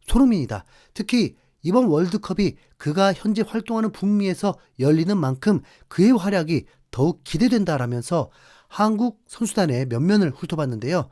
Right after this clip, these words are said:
선수들은 진짜 뭐 아무런 문제가 없습니다. 네, 부디 손흥민의 마지막 월드컵을 망치지 않게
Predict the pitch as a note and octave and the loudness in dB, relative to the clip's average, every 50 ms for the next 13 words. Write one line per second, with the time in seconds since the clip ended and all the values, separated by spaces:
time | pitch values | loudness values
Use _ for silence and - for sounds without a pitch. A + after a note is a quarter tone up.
0 | _ _ _ - - _ _ - B3+ C4+ C4 - C4+ B3 A3+ - - G#3 F#3+ - | _ _ _ -20 -20 _ _ 0 2 2 2 2 2 0 0 -2 -4 -4 0 4
1 | B3+ B3 G#3 C#3 G#2 F#2 - _ _ _ _ _ - F#3+ F#3 E3 D3 G#3 C#4 D4+ | 4 4 4 2 0 -6 -12 _ _ _ _ _ 0 2 2 4 4 6 6 8
2 | C#4+ A3 E3 F#3 G#3+ A3 C4 A#3 G#3 - - G#3 G3+ - - D4 D4+ - C#4 F3 | 6 6 4 2 2 2 4 2 2 0 0 -2 -2 2 4 4 4 4 4 0
3 | B2+ A#2 A#2+ A#2+ G#2 F2+ - _ - F#3+ G#3+ A3+ F3+ A#2+ - _ _ _ _ _ | -2 -4 -8 -10 -12 -12 -14 _ -2 2 4 4 4 2 0 _ _ _ _ _
4 | _ _ _ _ - - G3+ G#3 G#3+ G#3 G3 F#3+ G#3 A3+ B3+ C4 A#3+ - _ _ | _ _ _ _ -6 -2 0 2 2 4 4 4 4 4 4 2 2 -2 _ _
5 | _ _ _ _ _ _ _ - B2 D3 G3 G3+ F3 D3 C#3+ C3+ C3+ - C3+ A#2+ | _ _ _ _ _ _ _ -4 -2 0 2 2 4 2 2 0 -2 -6 -4 -4
6 | A2 G#2 B2+ C#3+ - G#2+ A#2+ C3 - - C#3+ F3 D3 C#3 F3+ F3 - - C#3 - | -2 -4 -4 -4 -6 -8 -8 -6 -8 -6 -6 -4 0 0 -2 2 2 2 2 2